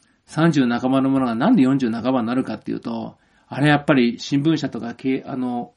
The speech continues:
テレビ局だとか、通信社がですね、政権に助けてもらってるらしいんですね。経営が相当大変だもんで、政府の仕事をもらって助けてもらってんで、だからやっぱり、まあ、支持率は十ポイントぐらい持ったりするらしいんですね。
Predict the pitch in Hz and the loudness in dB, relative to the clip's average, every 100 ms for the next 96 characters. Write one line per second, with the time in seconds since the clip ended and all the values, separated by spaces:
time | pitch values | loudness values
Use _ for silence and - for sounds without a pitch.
0 | _ 120 131 139 127 113 113 113 120 117 | _ 0 4 4 4 0 -2 -4 -4 -6
1 | - _ _ _ 147 135 147 135 110 107 | -8 _ _ _ 0 0 0 -2 -4 -6
2 | - 117 113 - _ _ _ _ - 156 | -8 -10 -10 -12 _ _ _ _ -2 0
3 | 156 165 151 151 143 147 170 127 - 120 | 6 4 4 -4 -2 -2 0 -4 -4 -8
4 | 117 113 - 143 269 _ _ _ _ _ | -6 -12 -10 -10 -10 _ _ _ _ _
5 | _ _ - 151 156 151 147 151 151 151 | _ _ 0 4 4 2 -2 -2 -2 -2
6 | 147 151 147 123 107 123 123 104 - - | -2 -2 -4 -4 -4 -4 -6 -8 -16 -4
7 | 143 135 107 123 120 123 120 117 120 117 | -2 -2 -6 -6 -6 -4 -4 -4 -6 -10
8 | - 190 139 110 113 117 110 120 117 - | -4 -2 0 -4 -6 -8 -6 -6 -8 -10
9 | _ _ _ _ _ 156 147 135 135 131 | _ _ _ _ _ 0 4 4 4 2
10 | 120 110 - 139 131 120 139 127 117 117 | 0 -4 -10 -6 -6 0 2 2 0 -8
11 | 135 - 135 127 135 123 113 113 - 123 | -10 -4 -4 2 0 0 -4 -6 -4 -4
12 | 131 127 127 123 107 - 147 | -2 -4 -2 -6 -8 -8 -8